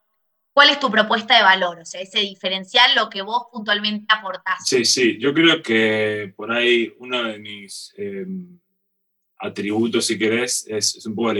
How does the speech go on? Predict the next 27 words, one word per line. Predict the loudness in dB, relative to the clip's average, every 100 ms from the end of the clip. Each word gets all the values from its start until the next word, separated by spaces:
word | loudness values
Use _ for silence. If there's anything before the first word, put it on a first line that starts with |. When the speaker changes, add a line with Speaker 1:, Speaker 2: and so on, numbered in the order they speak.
| 0
Speaker 2:
eclecti-, | -2 -4 -10
eclecticismo, | -12 -4 -2 -2 -4 -4 -4 -10 -14
¿no? | -14 -14 -16
Eh, | -16 -14
la | -8
idea | -6 -4
esta | -4 -4 -4
de, | -8 _ -14 -14 _ _ _ _ _ _
como | -6 -4
te | -4
dije | -4 0 2
antes, | 2 0 -6
a |
mí | -6 -4
siempre | -2 0 0
me | -2
gustó | -2 -4 -2 0 0
el | 0
hecho | -2 -2 -2
de | -2 -4 -8 -12 _ _ -20 _
dominar | -8 -6 0 2 4 2
o | 0
entender | -6 -8 -6 0 0 0 -6 _ _ _ _
distintos | -14 -10 -6 -4
géneros | -2 -2 -4 -8
musicales, | -10 -6 0 2 0
distintas, | -4 -8 -12 -10 -6 -6 -6